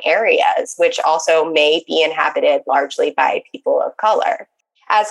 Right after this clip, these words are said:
clinicians, we must recognize how we can impact a patient's outcomes if we assess their pain without bias and refer them for care, including higher levels of care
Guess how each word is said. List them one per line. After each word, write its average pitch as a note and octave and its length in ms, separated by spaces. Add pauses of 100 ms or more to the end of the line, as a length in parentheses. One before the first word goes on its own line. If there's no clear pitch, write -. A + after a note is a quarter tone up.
clinicians, G3 680
we F3+ 140
must E3+ 340
recognize E3+ 640
how D3 180
we D#3+ 120
can F3 200
impact D#3+ 440
a E3+ 40
patient's F3 480
outcomes F3 720
if E3 160
we D#3+ 100
assess E3 380
their F#3+ 260
pain D#3+ 240
without D#3+ 460
bias C#3 640
and F3 100
refer E3 440
them D3 280
for D3 260
care, D3 300
including D3+ 460
higher D3 380
levels F3+ 340
of - 140
care - 420